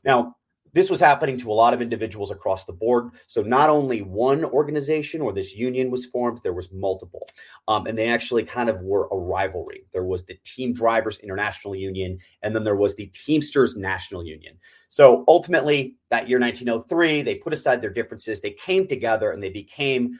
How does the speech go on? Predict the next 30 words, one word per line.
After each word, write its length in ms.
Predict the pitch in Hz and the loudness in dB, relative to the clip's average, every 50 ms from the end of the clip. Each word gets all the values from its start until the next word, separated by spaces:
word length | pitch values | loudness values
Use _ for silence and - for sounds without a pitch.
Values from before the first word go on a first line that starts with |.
| _ _ _ | _ _ _
what 120 | 101 110 | -2 -2
is 140 | 110 - - | -2 -2 -2
now 300 | 120 123 127 131 127 123 | -2 0 2 2 2 2
known 240 | 120 113 110 110 104 | 2 0 -2 -2 -4
as 160 | 101 101 - | -6 -8 -8
today 400 | - 95 90 95 90 87 87 82 | -10 -8 -6 -6 -6 -6 -6 -10
the 140 | - 87 _ _ | -14 -20 _ _
International 520 | 120 127 131 120 107 107 104 - - 101 | -2 -2 0 0 -2 -4 -6 -8 -14 -8
Brotherhood 480 | 92 101 98 95 95 90 92 92 85 - - | -6 -6 -4 -4 -6 -8 -6 -8 -10 -10 -14
of 120 | - _ | -18 _
Teamsters. 600 | - - 127 113 - - - - - - - - _ - - - _ _ _ _ - | -14 -8 -8 -8 -8 -10 -16 -20 -16 -16 -18 -18 _ -20 -20 -20 _ _ _ _ -2
Um, 180 | 104 107 104 | -2 -2 0
the 80 | 104 143 | 0 -4
first 300 | 139 - 170 165 - - | -2 2 0 0 0 4
president 420 | _ 180 165 151 - 165 147 120 | _ 4 4 4 0 -4 -4 0
was 220 | 127 131 135 135 135 | 6 6 6 6 4
Cornelius 580 | - _ 131 123 139 165 165 165 165 156 - - _ | -4 _ -4 -2 -2 -2 -2 -2 -4 -4 -6 -12 _
Shea, 520 | - - - - 131 123 143 180 233 240 _ _ - - _ _ _ - | -14 -14 -4 0 2 2 2 2 0 -8 _ _ -20 -20 _ _ _ 0
and 460 | 120 123 127 123 123 120 113 120 - | 2 2 4 4 2 2 0 -4 -12
he 480 | _ - - - - 185 175 165 - - - _ - _ _ _ | _ -20 -18 -10 -8 -8 -8 -8 -10 -16 -20 _ -20 _ _ _
basically 580 | - 135 175 180 - - 127 - 120 123 113 110 | 4 4 4 4 2 -2 -4 -4 -2 -4 -4 -2
led 380 | 101 107 117 139 165 180 110 | 0 4 6 6 6 4 2
this 260 | 104 120 120 - - 107 | -2 -2 -2 -2 -8 -8
new 540 | 113 117 127 131 135 143 139 131 - - - _ _ _ _ _ _ - | -4 -2 -2 0 2 0 0 0 -4 -8 -14 _ _ _ _ _ _ -10
merged 360 | 117 117 123 127 120 123 - - | -4 -2 -2 -2 -2 -4 -8 -4
organization 680 | 120 113 101 113 107 87 98 110 113 113 - 120 110 | -4 -4 -2 -4 -8 -4 -4 -4 -4 -4 -6 -10 -10
through 160 | 101 - 98 | -10 -10 -10
its 120 | 98 95 - - | -10 -10 -8 -6
early 220 | 113 107 98 95 | -4 -4 -4 -2
years, 340 | 101 117 139 147 151 147 | -2 0 0 0 -2 -6